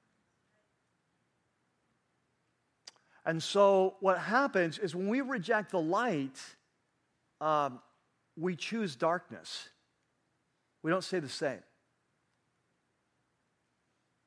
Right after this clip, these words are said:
You know, the man who's drinking too much and his wife is trying to tell him, "You have a drinking problem," and he continues to say, "No, I don't."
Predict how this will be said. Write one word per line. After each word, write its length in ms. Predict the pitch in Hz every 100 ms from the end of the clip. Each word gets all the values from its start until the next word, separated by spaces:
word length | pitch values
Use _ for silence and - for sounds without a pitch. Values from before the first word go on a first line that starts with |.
| _ _ _
You 100 | 170
know, 60 | 185
the 80 | 180
man 220 | 196 202
who's 300 | 202 170 - - - -
drinking 520 | 139 190 208 226 202
too 200 | - 202
much 540 | 190 180 214 - - - _ _ _ _ _ _ _ -
and 100 | 165
his 160 | 147
wife 340 | 147 180 196 208
is 120 | 180
trying 200 | 202 196
to 60 | 175
tell 180 | 190
him, 80 | 185
"You 60 | 190
have 80 | 156
a 20 |
drinking 380 | 165 170 180 185
problem," 560 | 185 185 208 214 214 - _ _ _ _ _ _ _ _ 151
and 100 | 170
he 160 | 196
continues 460 | 175 - 165 196 170
to 60 |
say, 40 | 170
"No, 160 | 175
I 120 | 175 147
don't." 580 | 147 175 233 - -